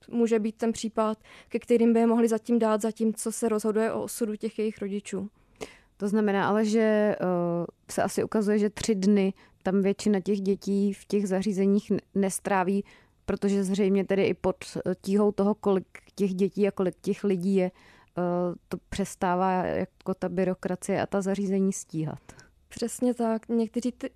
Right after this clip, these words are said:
Speaker 1: ti právníci, kteří podávali svědectví, tak mluvili o tom, protože dělali rozhovory s desítky těch dětí v tom jednom zařízení,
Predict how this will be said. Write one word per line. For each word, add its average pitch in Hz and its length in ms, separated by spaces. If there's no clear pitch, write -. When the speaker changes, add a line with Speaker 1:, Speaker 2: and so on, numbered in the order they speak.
Speaker 1:
ti 269 100
právníci, 240 460
kteří 240 200
podávali 240 400
svědectví, 226 520
tak 233 160
mluvili 233 280
o - 80
tom, 233 360
protože 226 280
dělali 233 240
rozhovory 226 440
s 220 40
desítky 226 440
těch 233 200
dětí 220 260
v - 60
tom 233 180
jednom 233 240
zařízení, 226 640